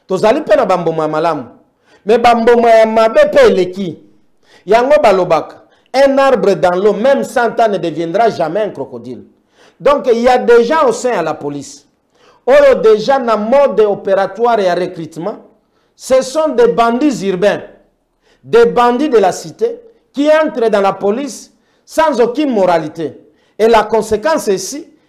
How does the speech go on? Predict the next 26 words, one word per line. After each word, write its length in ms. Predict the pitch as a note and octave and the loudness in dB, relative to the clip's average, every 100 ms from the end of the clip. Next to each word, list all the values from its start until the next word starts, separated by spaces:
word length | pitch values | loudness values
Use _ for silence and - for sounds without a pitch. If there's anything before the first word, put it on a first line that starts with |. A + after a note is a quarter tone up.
| _ | _
est 220 | G3 G#3+ | 0 2
que 140 | G#3+ A3 | 2 0
même 360 | G#3 D#4 C#4 | 2 0 2
na 100 | A3 | -2
kati 300 | G3 B3 - | -4 -6 -4
ya 80 | F3+ | -6
police, 500 | E3+ F3+ C#4+ - - _ _ _ - | -6 -8 -10 -14 -20 _ _ _ -4
même 280 | G3+ D4+ C4+ | 2 2 2
na 140 | A#3 | -2
kati 280 | B3+ A#3 A3+ | -2 -2 0
ya 40 | |
ba 120 | F3+ | -2
service, 640 | - F3 E3+ C4 C4+ - _ _ _ _ | -4 -6 -8 -8 -10 -14 _ _ _ _
le 220 | C#3+ G#3+ B3 | -2 0 2
même 340 | C4+ D#4 C4+ | 2 0 -2
comportement 720 | A#3+ A3+ A3+ A3 - A3+ C4+ | -4 -2 -2 -2 -2 -2 0
bazali 400 | A3+ F#3+ F#3+ A3+ | 0 0 0 0
nango 260 | G3 F3 G3 | -2 -4 -4
libanda, 380 | E3 G#3 A#3 | -2 -4 -2
bazali 360 | A3 E3+ F3+ A3+ | -4 -4 -4 -6
komemango 460 | - E3 D#3 D#3+ F3+ | -8 -6 -6 -6 -6
na 80 | |
kati 240 | D3+ D3+ D3+ | -6 -10 -10
ya 40 | |
ba 100 | A#2 | -14
service, 500 | - B2 E3 A#3 - | -14 -14 -14 -16 -20